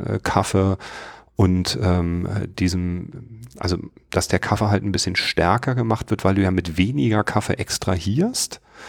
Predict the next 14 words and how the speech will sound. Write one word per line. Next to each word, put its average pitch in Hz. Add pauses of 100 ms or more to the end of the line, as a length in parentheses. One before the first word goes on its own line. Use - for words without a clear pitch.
(300)
und 98
dann 123
die 92
restliche 120
Flüssigkeit 113
aus 104
den 98
geschmolzenen 98
Eiswürfeln 85
kommt. 80
Also 90
da 85
muss 95
man 90